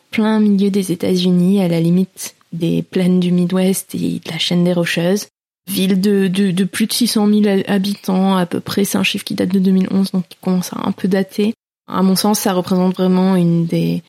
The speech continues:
portes d'entrée pour, euh, visiter le vieil Ouest américain.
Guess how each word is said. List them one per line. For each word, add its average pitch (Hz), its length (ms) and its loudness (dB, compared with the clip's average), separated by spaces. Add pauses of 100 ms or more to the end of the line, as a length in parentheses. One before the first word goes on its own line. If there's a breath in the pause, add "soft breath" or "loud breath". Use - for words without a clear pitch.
(140)
portes 214 200 -2
d'entrée 202 500 0
pour, 180 240 -6
euh, 170 140 -2
visiter 180 480 -4
le 175 80 0
vieil 185 340 0
Ouest 196 340 0
américain. 180 600 0